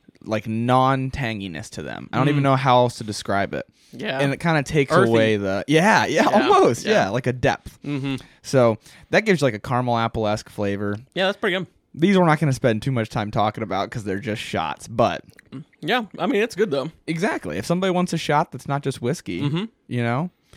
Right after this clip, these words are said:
Speaker 1: So I was always a big peanut butter and, uh, apples guy.
Speaker 2: I'm a fan.
Speaker 1: Yeah. I'm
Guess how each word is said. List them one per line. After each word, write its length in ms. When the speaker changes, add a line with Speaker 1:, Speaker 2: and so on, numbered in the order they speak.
Speaker 1:
So 380
I 80
was 80
always 180
a 60
big 180
peanut 240
butter 260
and, 200
uh, 180
apples 320
guy. 280
Speaker 2:
I'm 120
a 20
fan. 300
Speaker 1:
Yeah. 220
I'm 80